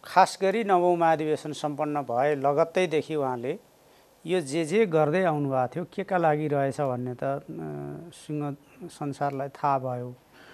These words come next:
उहाँ विभाजनकारी हरकतका साथ प्रस्तुत हुनुभएको थियो।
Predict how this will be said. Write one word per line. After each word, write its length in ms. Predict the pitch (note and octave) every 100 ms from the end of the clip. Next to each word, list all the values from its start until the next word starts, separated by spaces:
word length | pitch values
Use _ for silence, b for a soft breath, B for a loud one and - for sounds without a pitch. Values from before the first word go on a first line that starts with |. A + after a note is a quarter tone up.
| B B B -
उहाँ 220 | D#3+ E3 E3
विभाजनकारी 960 | D3 D3+ D3+ D3 D#3 D3 C#3 D3+ F3
हरकतका 560 | C3+ C3+ C#3+ D#3+ - D3+
साथ 220 | - D3+
प्रस्तुत 540 | - D3+ - - C3
हुनुभएको 480 | B2 B2+ B2 A#2+ B2+
थियो। 320 | - C#3 E3